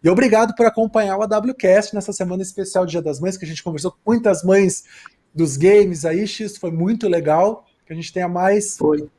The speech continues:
Speaker 1: momentos assim também. Foi um, pra mim, foi um, uma semana muito especial aqui do que a gente fez.
Speaker 2: Com certeza, foi muito bacana ouvir as mães, dar espaço pra elas comentarem um pouquinho. E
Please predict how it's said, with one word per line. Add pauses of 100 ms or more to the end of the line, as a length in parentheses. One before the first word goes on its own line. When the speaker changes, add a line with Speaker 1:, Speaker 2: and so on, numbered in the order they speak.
Speaker 1:
momentos
assim
também.
Foi
um,
pra
mim,
foi
um,
uma
semana
muito
especial
aqui
do
que
a
gente
fez. (1120)
Speaker 2:
Com
certeza,
foi
muito
bacana
ouvir
as
mães,
dar
espaço
pra
elas
comentarem
um
pouquinho. (400)
E